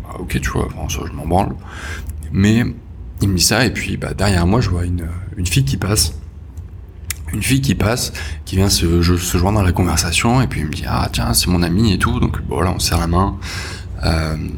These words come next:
on se serre la main, elle est plutôt sympa, euh, même si je t'avoue qu'on n'a pas parlé, parce que juste après, il me demande, en fait, « Est-ce que tu la veux ? »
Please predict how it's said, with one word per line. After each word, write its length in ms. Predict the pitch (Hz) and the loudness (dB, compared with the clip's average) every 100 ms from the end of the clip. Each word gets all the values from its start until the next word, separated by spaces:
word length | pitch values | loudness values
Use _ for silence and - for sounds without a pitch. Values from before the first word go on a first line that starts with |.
| - | -8
on 40 | 87 | -4
se 120 | - | 0
serre 140 | 90 | 2
la 100 | 85 | 2
main, 340 | 82 92 101 98 | 4 4 4 4
elle 160 | 82 | 2
est 240 | 82 71 - - - - - - - | 0 -2 -4 -8 -10 -12 -12 -10 0
plutôt 320 | 95 87 95 | 2 4 4
sympa, 580 | - 80 80 82 92 - - - - - - - - - | 4 0 0 2 2 0 -8 -10 -10 -10 -12 -12 -6 0
euh, 120 | 82 | 2
même 180 | 85 80 | 2 2
si 140 | - | 0
je 60 | - | 2
t'avoue 200 | 85 90 | 2 4
qu'on 100 | 80 | 4
n'a 120 | 80 | 4
pas 120 | 85 | 2
parlé, 320 | 82 80 90 | 2 2 2
parce 280 | - 90 - | 2 0 0
que 320 | - 101 95 - - - - - - - - - | 2 4 4 -2 -10 -12 -12 -10 -10 -12 -14 -2
juste 320 | 95 107 110 107 | 4 4 4 2
après, 500 | - - 104 131 135 | 0 2 2 2 0
il 100 | 98 | 0
me 80 | 90 | 2
demande, 380 | 92 92 113 104 | 4 4 4 4
en 40 | |
fait, « 420 | 82 104 - - - - | 2 2 0 -4 -6 -2
Est-ce 220 | 98 - | 0 0
que 300 | - 107 127 - - - - - - | 2 2 2 -4 -10 -10 -10 -10 -6
tu 420 | - - 98 104 - - | -4 -2 -4 -4 -10 -2
la 220 | 92 90 | 2 2
veux ? » 240 | 82 82 | 2 -2